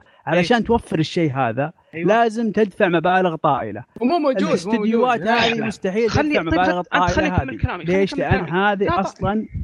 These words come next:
Speaker 1: آه، آه، الناس اللي بترج-، اللي بتمثل لك تمثيل ممتاز بلغة عربية فصحى، ناس ممثلين ما، ما يجونك إلا مشهورين ومعروفين. الممثلين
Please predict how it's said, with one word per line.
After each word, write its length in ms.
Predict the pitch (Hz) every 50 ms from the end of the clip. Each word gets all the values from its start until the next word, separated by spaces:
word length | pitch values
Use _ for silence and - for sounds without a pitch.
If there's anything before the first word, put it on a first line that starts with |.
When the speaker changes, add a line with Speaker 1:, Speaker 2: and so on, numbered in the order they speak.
| - - - - _ _ -
Speaker 1:
آه، 20 | 160
آه، 260 | - - 170 170 151
الناس 420 | 190 180 190 208 220 214 208 -
اللي 160 | 170 165 160 151
بترج-، 600 | 156 160 - 180 170 - - 170 170 - - -
اللي 220 | 175 185 170 180
بتمثل 680 | 165 151 - - 170 175 175 185 170 - - 240 208 190
لك 80 | 160
تمثيل 440 | - 180 160 160 - 208 208 196 170
ممتاز 460 | 165 156 160 - 190 175 151 127 123
بلغة 300 | 131 147 175 208 175 170
عربية 420 | 139 143 147 151 156 190 208 190 165
فصحى، 500 | 160 196 190 - - - 202 214 214 - - - _ -
ناس 480 | 143 156 160 175 185 190 196 202 202 -
ممثلين 680 | 160 156 156 - - 170 160 165 185 196 208 202 202 170
ما، 100 | 165 - - 147 143 123 - -
ما 180 | 156 170 180
يجونك 340 | 175 170 196 202 185 170 180
إلا 160 | 180 175 165
مشهورين 600 | 165 165 - - 156 156 165 175 185 196 208 202 190
ومعروفين. 640 | 170 165 143 151 165 160 - - 156 123 - - _ _ - 120 - - -
الممثلين 960 | 214 226 226 226 214 208 - - - 233 262 277 285 285 285 277 277 -